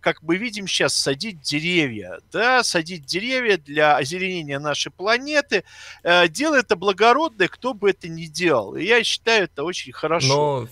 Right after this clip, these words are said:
Speaker 2: понимаешь, все
Speaker 1: Да.
Speaker 2: мировые средства массовой информации обратили внимание, что Александр Григорьевич на субботник вышел с новым партнёром, так сказать, э, компаньоном. Э, в этот раз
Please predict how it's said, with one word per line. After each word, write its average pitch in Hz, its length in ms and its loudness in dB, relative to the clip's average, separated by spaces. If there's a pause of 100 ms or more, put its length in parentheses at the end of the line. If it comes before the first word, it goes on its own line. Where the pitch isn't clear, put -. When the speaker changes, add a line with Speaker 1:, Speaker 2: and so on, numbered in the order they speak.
(140)
Speaker 2:
понимаешь, 151 380 -2
все - 240 0
Speaker 1:
Да. 180 100 6
Speaker 2:
мировые 143 960 0
средства 127 420 -4
массовой 123 420 -2
информации 117 560 -4
обратили 101 400 -6
внимание, 107 500 -4
что - 200 -12
Александр 135 380 -6
Григорьевич 120 720 -4
на 104 100 -10
субботник 107 540 -10
вышел 113 480 -6 (380)
с - 160 -8
новым 123 520 0 (360)
партнёром, 127 800 4
так - 160 -6
сказать, 101 500 0
э, 92 260 -2
компаньоном. 135 840 2 (680)
Э, 90 420 -4
в - 100 -4
этот 143 180 -4
раз 131 440 -2